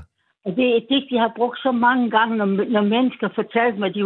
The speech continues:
de var så fortvivlede og ulykkelige og ked af det. Så læser jeg det digt for dem.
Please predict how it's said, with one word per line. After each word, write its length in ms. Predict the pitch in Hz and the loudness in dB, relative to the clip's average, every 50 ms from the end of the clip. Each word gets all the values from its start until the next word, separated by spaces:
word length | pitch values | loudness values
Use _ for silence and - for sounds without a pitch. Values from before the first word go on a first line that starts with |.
| 202 202 190 - | 0 0 0 -2
de 100 | 226 220 | -4 -2
var 60 | 214 | -2
så 160 | 202 - 247 214 | -2 0 -2 -2
fortvivlede 540 | 214 208 - - 254 277 277 190 165 175 175 175 | -2 -6 -6 -2 -2 -2 0 0 0 2 2 2
og 80 | 185 190 | 2 0
ulykkelige 440 | 185 190 208 233 220 - 196 175 170 | 0 0 0 0 0 0 0 2 2
og 120 | 175 175 | 0 0
ked 240 | - 226 226 220 190 | 0 0 2 2 2
af 120 | 165 170 160 | 0 -2 -2
det. 100 | 170 - _ _ - - - - - _ _ | -6 -12 _ _ -20 -20 -20 -20 -20 _ _
Så 80 | - 233 | -2 0
læser 340 | 240 262 269 262 - - 240 | 2 2 2 2 0 0 -2
jeg 100 | 220 226 | -2 -2
det 180 | 247 247 - | -6 -6 -4
digt 220 | 302 294 285 - - | -4 -6 -6 -6 -6
for 140 | - 220 220 | -4 -2 0
dem. 200 | 202 175 160 151 | 0 0 -2 -2